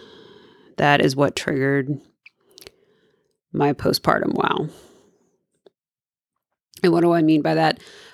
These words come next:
Um, the wow moment of, "What did I just do?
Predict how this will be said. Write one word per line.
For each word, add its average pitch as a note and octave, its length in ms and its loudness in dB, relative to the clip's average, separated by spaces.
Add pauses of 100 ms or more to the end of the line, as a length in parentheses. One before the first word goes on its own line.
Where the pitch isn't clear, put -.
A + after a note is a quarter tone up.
(180)
Um, - 540 0 (540)
the E3 120 2
wow E3 380 2
moment D3+ 640 2
of, D3+ 640 -2 (2500)
"What D#3+ 160 4
did D#3 140 4
I D3 120 4
just C3+ 300 -4
do? - 420 -4